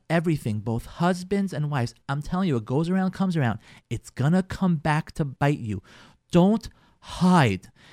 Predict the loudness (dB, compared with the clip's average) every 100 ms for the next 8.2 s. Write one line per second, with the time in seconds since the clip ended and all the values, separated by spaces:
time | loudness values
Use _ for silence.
0 | -20 _ _ 2 4 2 -2 -2 6 8
1 | 8 6 2 2 2 2 -6 -6 -8 -12
2 | -16 _ _ -2 2 4 4 4 2 2
3 | 0 -2 -4 -4 -4 -6 -8 -8 -8 -10
4 | 0 2 4 2 -2 -4 -2 -2 -2 0
5 | 0 -2 -6 -10 -16 -6 -4 -4 -8 -12
6 | -10 -2 0 2 0 0 -2 -4 -4 _
7 | -20 -12 -4 -4 -2 -4 -6 -6 -4 -2
8 | -2